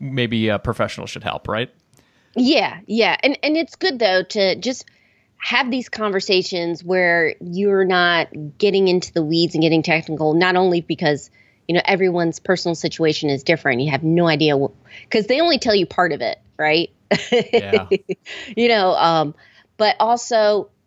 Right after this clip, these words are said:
Speaker 2: what you're trying to do is make talking about money less intimidating, make it part of a normal conversation, just like you're talking about weather. And people kinda laugh, you know, when they first hear it, like,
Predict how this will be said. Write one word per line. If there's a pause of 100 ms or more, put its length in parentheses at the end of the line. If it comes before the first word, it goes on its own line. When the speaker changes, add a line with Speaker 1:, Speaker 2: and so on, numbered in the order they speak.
(240)
Speaker 2:
what
you're
trying
to
do
is
make
talking
about
money
less
intimidating,
make
it (180)
part
of
a
normal (480)
conversation,
just
like
you're
talking
about
weather.
And
people
kinda
laugh, (160)
you
know,
when
they
first
hear
it,
like,